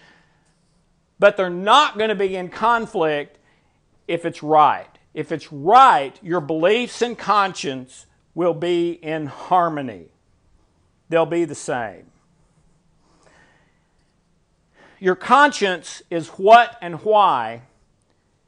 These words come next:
Your beliefs are how. So,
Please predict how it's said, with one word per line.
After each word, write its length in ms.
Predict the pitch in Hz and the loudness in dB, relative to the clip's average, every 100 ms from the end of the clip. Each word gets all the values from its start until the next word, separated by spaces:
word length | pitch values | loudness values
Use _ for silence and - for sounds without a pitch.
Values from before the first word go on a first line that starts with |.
| _ _ | _ _
Your 180 | 165 175 | -4 -4
beliefs 960 | 160 165 202 262 196 143 - - - - _ _ _ _ | -2 2 6 6 4 -4 -8 -18 -20 -20 _ _ _ _
are 160 | 139 143 | -2 -2
how. 500 | - 151 120 82 73 _ _ _ _ _ _ _ _ _ _ _ _ _ _ _ _ _ _ _ _ _ | -2 -2 -2 -6 -14 _ _ _ _ _ _ _ _ _ _ _ _ _ _ _ _ _ _ _ _ _
So, 600 | - 208 202 190 175 | 0 4 4 4 0